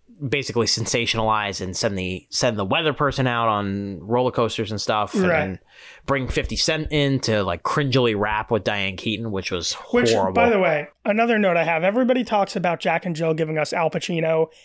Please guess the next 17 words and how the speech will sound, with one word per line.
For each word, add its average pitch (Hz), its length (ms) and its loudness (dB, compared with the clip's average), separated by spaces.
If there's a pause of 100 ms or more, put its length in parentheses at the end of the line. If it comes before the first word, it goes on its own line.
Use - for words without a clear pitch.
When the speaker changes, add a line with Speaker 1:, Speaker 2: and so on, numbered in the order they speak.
(120)
Speaker 2:
singing 175 520 0
in 170 120 -4
a 165 60 -2
Dunkin' 156 280 -2
Donuts, 160 520 -2 (360)
and 214 280 0
we 254 120 2
completely 330 600 2
overlook 262 340 4
the 202 100 -6
fact 190 220 -2
that 190 100 -2
Morning 214 360 2
Glory 185 480 4 (220)
has 185 180 -2
given 214 240 2
us - 280 -2